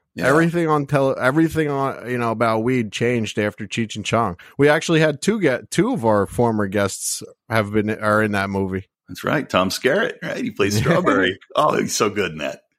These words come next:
Speaker 1: I, every time
Speaker 2: Yeah,
Speaker 1: I wa-,
Speaker 2: dude.
Speaker 1: 'cause I still, this is one of the movies that I will put on and watch all the time. There's only, like, three or four movies that I'll do that. If I'm just sitting around going, "I feel like having something on," I'm like, "I'm gonna put on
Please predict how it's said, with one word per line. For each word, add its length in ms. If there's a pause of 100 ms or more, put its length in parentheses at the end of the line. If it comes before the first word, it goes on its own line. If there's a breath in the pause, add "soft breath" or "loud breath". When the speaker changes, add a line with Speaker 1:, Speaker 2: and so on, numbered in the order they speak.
(480 loud breath)
Speaker 1:
I, 180
every 200
time 120
Speaker 2:
Yeah, 60
Speaker 1:
I 40
wa-, 100
Speaker 2:
dude. 100
Speaker 1:
'cause 100
I 100
still, 340
this 180
is 80
one 140
of 40
the 60
movies 460
that 260 (140)
I 100
will 200
put 180
on 180
and 100
watch 480 (540)
all 160
the 80
time. 240
There's 140
only, 180
like, 160
three 220
or 80
four 240
movies 260
that 80
I'll 120
do 180
that. 100
If 80
I'm 140
just 140
sitting 200
around 360
going, 260
"I 20
feel 180
like 100
having 180
something 260
on," 180
I'm 60
like, 140
"I'm 80
gonna 140
put 120
on 240